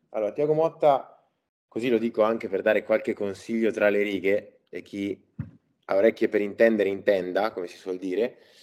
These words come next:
ehm, Thiago Motta ha bisogno di giocatori che sappiano giocare a pallone, ma soprattutto molto mobili, molto,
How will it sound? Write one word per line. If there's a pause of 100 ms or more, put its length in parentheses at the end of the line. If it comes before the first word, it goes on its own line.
(440)
ehm,
Thiago
Motta
ha
bisogno
di
giocatori
che
sappiano
giocare
a
pallone,
ma
soprattutto
molto
mobili,
molto,